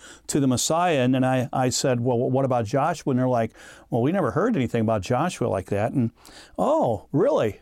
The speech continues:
Well, uh, and we sat and we just talked about this. But, and what we're gonna see is, like, when one examines the life of Moses, true, one can easily see Moses as the lawgiver. Matter of fact, he's sometimes referred to that as the lawgiver.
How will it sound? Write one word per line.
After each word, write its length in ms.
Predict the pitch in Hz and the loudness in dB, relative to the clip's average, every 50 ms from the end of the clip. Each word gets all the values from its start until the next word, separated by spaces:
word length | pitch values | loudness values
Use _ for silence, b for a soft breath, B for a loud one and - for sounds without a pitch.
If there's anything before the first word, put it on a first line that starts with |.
| _ - | _ -4
Well, 300 | - 147 147 165 - - - | -2 0 0 0 0 0 -2
uh, 400 | - - - - - - - - | -2 -2 0 -2 -4 -2 -2 0
and 400 | 175 143 147 - - - - 151 | 0 2 0 0 -2 -2 0 0
we 100 | 147 147 | 0 0
sat 240 | - - 147 135 - | 0 0 -2 -2 0
and 80 | - | 0
we 80 | 147 139 | 0 0
just 180 | 127 131 - | 0 -2 -2
talked 300 | - - 190 240 262 - | -2 -2 -2 -2 -2 -2
about 240 | 190 135 120 104 104 | -2 -2 -2 -2 -2
this. 240 | - - 117 139 - | -2 -2 -2 -2 -2
But, 200 | - - 120 117 127 B B B B B B B | -2 -4 -4 -4 -6 B B B B B B B
and 260 | - 151 139 139 139 135 | -2 0 0 2 2 2
what 140 | 185 254 | 2 2
we're 80 | - 208 | 2 2
gonna 160 | 196 185 - | 0 0 0
see 240 | - - - 233 233 | -2 -2 -2 0 0
is, 180 | 160 127 - - | 0 -2 -2 -2
like, 220 | 156 135 127 - - | -2 -2 -4 -4 -2
when 200 | - 143 143 139 | -2 0 2 2
one 160 | 123 190 254 | 2 2 2
examines 520 | 320 247 135 107 127 160 202 240 160 - - | 2 2 2 2 0 2 2 0 0 0 0
the 100 | - 123 | 0 0
life 280 | 120 131 143 156 156 | 0 0 0 -2 -2
of 160 | - 104 92 - | -2 -4 -2 -2
Moses, 520 | 123 139 220 285 254 - 104 110 - - | 0 2 2 2 2 0 0 -2 -2 -4
true, 520 | - - - - 214 311 330 - 92 - - B B B | -4 -4 -2 0 2 2 2 0 -2 -4 -8 B B B
one 180 | B 190 233 247 | B 0 0 2
can 140 | - 147 135 | 0 0 0
easily 440 | - 233 294 330 - - 147 135 123 | 0 0 2 2 0 0 0 0 0
see 220 | - - 139 120 | 0 0 2 2
Moses 460 | 113 113 143 214 220 139 123 113 - | 2 2 2 2 0 0 0 0 0
as 160 | 147 127 117 | 0 0 -2
the 160 | - - 143 123 | 0 -2 -2 0
lawgiver. 1120 | 117 107 104 107 113 131 156 160 165 156 156 143 120 104 127 117 101 95 98 - - - - B B B B B B B | 0 0 0 0 0 2 2 0 0 0 0 0 0 2 0 0 0 -2 -4 -6 -8 -12 -18 B B B B B B B
Matter 140 | B 127 120 | B -2 -2
of 60 | 117 - | 0 0
fact, 180 | 127 127 120 | -2 -2 0
he's 160 | - 135 123 - | 0 -2 0 0
sometimes 400 | - 139 131 131 131 131 131 - | 0 0 0 0 0 0 0 0
referred 380 | 160 139 - 185 208 226 214 | -2 0 0 2 2 2 2
to 100 | - 196 | 0 0
that 220 | 151 131 117 107 - | 0 0 0 2 0
as 140 | 120 113 | 0 0
the 120 | 113 135 139 | 2 2 2
lawgiver. 920 | 127 117 117 127 135 135 135 135 131 110 104 139 143 123 120 95 90 | 2 2 2 2 2 2 2 0 0 0 0 0 0 2 0 -2 -4